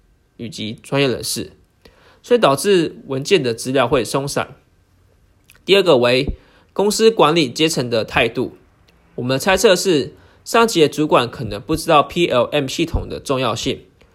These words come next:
所以导致下属对系统的接受程度也开始慢慢的下降。这边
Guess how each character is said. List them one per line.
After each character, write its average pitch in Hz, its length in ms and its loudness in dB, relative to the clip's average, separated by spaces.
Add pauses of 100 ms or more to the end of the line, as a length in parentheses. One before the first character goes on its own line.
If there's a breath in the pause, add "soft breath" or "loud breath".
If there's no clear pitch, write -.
(280 soft breath)
所 - 140 -2
以 208 40 2
导 135 180 4
致 170 160 -4
下 147 240 4
属 113 160 -4
对 143 180 2
系 160 140 -4
统 123 180 -4
的 101 80 -6
接 147 160 -2
受 151 220 2
程 120 240 -8
度 127 260 -6
也 104 140 -6
开 143 180 -2
始 147 160 -4
慢 127 220 -6
慢 131 180 -2
的 85 100 -8
下 - 220 -6
降。 - 240 -6 (840 soft breath)
这 208 120 -2
边 220 340 2